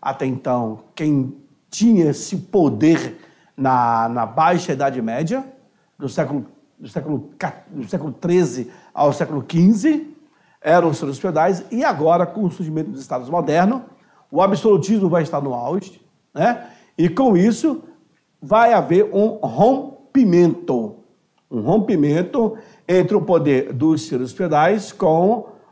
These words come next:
a soberania das realezas. Vejamos. O Estado absolutista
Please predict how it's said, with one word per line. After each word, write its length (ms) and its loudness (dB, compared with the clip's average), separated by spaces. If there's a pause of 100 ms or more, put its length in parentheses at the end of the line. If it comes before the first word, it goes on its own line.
(120)
a 640 2
soberania 960 2 (300)
das 380 0
realezas. 880 -8 (460)
Vejamos. 600 0 (600)
O 200 6
Estado 520 2
absolutista 840 -6